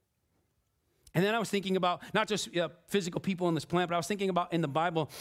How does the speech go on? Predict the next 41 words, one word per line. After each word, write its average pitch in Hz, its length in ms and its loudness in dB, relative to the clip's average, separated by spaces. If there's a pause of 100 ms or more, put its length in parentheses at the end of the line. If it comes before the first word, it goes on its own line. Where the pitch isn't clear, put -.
(120)
I 165 40 2
mean, 185 120 4
think 233 140 -2
about, 208 300 0 (100)
uh, 185 160 4
even 202 240 0
biblically 196 340 -2
with 180 140 -2
people 196 220 -2
like 180 120 0
Joseph 175 480 -2
in 160 60 0
the 156 80 0
book 156 180 -4
of 156 220 -2 (500)
Genesis, 123 720 -4 (1500)
who 190 120 2
despite 202 460 0
being 214 160 0
sold 208 340 0
by, 196 220 0 (200)
into 175 180 0
slavery 196 340 0
by 180 160 0
his 165 160 -2
brothers, 170 380 -2
rises 196 480 0
to - 100 -2
power 226 500 0
in 220 220 -2
Egypt. 175 400 -2
Read 208 180 -2
this 208 120 0
on 214 100 0
your 208 100 2
own 190 80 2
time 190 200 0
this 175 120 -2
week, 185 160 -2
find 185 200 2
it. 190 100 -4